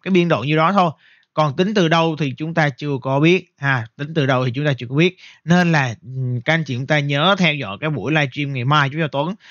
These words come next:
Hôm nay thì, à, chắc Tuấn không có livestream được là bởi vì hôm qua là lỡ đi V N Party với lại các anh em, cho nên là uống cũng có hơi nhiều. Cái giọng của mình nó hơi bị tàn phá rồi.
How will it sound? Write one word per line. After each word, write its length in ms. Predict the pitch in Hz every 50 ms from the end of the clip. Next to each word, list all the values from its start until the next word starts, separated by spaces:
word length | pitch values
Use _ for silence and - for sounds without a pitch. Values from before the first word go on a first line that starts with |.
| - 170 - -
Hôm 140 | - 165
nay 180 | 180 185 180 175 165
thì, 180 | 170 147 139
à, 120 | 143 139 139
chắc 260 | 131 - 190 185 -
Tuấn 180 | - 156 165 202
không 240 | 208 196 156 151
có 200 | - 151 151 160
livestream 400 | 180 180 165 156 151 151 151 151
được 300 | 147 156 151 139 - -
là 100 | - 135
bởi 220 | 131 127 123 117 151
vì 200 | 151 170 143 135
hôm 160 | 135 139 139
qua 240 | - 156 156 156 151
là 100 | 143 135
lỡ 500 | 131 104 92 92 98 113 151 175 185 185 165
đi 560 | 160 156 156 147 156 156 151 156 139 139 139
V 40 | 135
N 40 | 127
Party 500 | 120 - _ - 156 156 156 156 160 170
với 100 | 170 175
lại 140 | 123 110 117
các 160 | 143 170 170
anh 120 | 165 151
em, 220 | 160 165 165 156 139
cho 80 | 147 147
nên 120 | 156 151
là 60 | 143
uống 320 | 127 - 147 151 165 190 190
cũng 140 | - 135
có 80 | 135 170
hơi 180 | 180 175 156 151
nhiều. 260 | 147 139 139 127 113 - - - - _ -
Cái 140 | - 190 170
giọng 220 | 160 113 127 131
của 80 | 139 156
mình 180 | 160 143 131
nó 80 | 151 175
hơi 200 | 160 170 165 151
bị 100 | 131 123
tàn 260 | - - 135 139 127
phá 260 | - - 160 147 185 302 269
rồi. 100 | 175